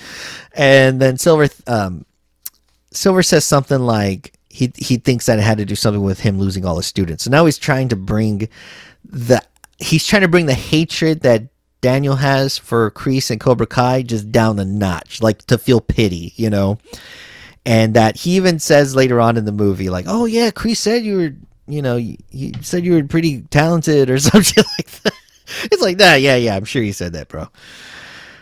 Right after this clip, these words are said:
So anyway, and my whole thing is, why introduce yourself as your real name? This, y-, y-, it's not gonna be that hard for them to figure out. You're a rich-ass businessman.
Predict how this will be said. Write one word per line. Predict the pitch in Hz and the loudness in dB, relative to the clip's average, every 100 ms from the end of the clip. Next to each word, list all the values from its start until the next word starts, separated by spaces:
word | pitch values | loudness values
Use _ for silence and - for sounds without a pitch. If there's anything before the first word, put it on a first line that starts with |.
| _ _ _ | _ _ _
So | - 185 170 170 | -6 2 4 4
anyway, | 180 180 156 135 156 | 2 2 4 4 4
and | 226 | 2
my | 285 | 0
whole | 269 | 0
thing | 220 214 | -2 -2
is, | 202 | -2
why | 165 208 | 0 0
introduce | 254 196 180 180 | -2 -4 -4 -4
yourself | 180 170 151 | 0 0 0
as | 143 | -2
your | 127 | -2
real | 107 123 139 | 0 2 2
name? | 104 117 135 - - _ _ _ _ _ _ _ | 2 0 -2 -6 -16 _ _ _ _ _ _ _
This, | 160 - - | 0 0 -4
y-, | 165 - | -8 -4
y-, | 170 170 165 - - - | -2 0 -2 -6 -14 -18
it's | - 175 196 | 0 2 2
not | 214 | 0
gonna | 202 180 | 2 2
be | 175 | 2
that | 156 | 2
hard | 170 185 | 2 0
for | |
them | 170 139 | -2 -2
to | |
figure | 123 160 160 | -2 -2 0
out. | |
You're | 175 240 170 | 2 2 0
a | 113 | -2
rich-ass | 127 165 220 202 180 | 0 0 2 2 0
businessman. | 147 220 175 117 107 82 - | 2 0 0 -2 -4 -6 -10